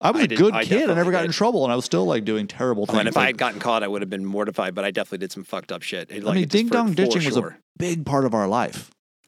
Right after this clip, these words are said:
Speaker 1: It's
Speaker 2: What
Speaker 1: like,
Speaker 2: is
Speaker 1: what
Speaker 2: it?
Speaker 1: are we,
Speaker 2: Oh,
Speaker 1: ding
Speaker 2: ding dong ditching?
Speaker 1: Yeah, we're like, "Well, what are we
Speaker 2: Yeah.
Speaker 1: gonna do tonight? Well, we're gonna ding dong ditch." "Yeah, hell yeah. We done the neighborhood yet?" "No, let's get it." Like, that was a big part of our life. And I was, like,
Speaker 2: Yep.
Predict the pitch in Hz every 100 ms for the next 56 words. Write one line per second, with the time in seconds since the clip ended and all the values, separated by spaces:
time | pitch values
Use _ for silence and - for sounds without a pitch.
0 | _ - 101 117 113 110 127 135 131 131
1 | 139 131 120 113 120 156 170 214 104 101
2 | 120 160 - 113 123 131 139 131 82 87
3 | 101 101 107 113 113 120 113 117 98 117
4 | 117 90 92 113 117 123 131 135 143 127
5 | 117 92 - 127 92 - 117 127 170 165
6 | 143 - - 110 139 117 - 101 92 82
7 | 76 71 - - - 180 208 139 - 117
8 | 170